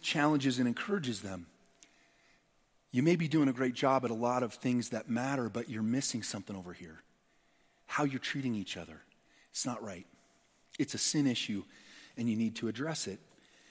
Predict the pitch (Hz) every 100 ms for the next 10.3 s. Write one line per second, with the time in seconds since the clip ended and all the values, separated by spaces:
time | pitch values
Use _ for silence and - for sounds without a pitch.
0 | - - - _ - _ _ - - -
1 | - - - - 156 156 151 139 127 120
2 | 127 - 156 139 107 135 135 110 110 110
3 | - - 139 - - 113 104 110 120 -
4 | 147 123 107 - 135 - 113 98 110 -
5 | - - - - - - - - 190 202
6 | 160 160 - 147 151 123 110 113 110 -
7 | - - - - _ _ - 113 127 120
8 | 110 120 123 - - 135 - - 151 -
9 | 123 127 123 131 120 117 113 - 104 -
10 | 85 -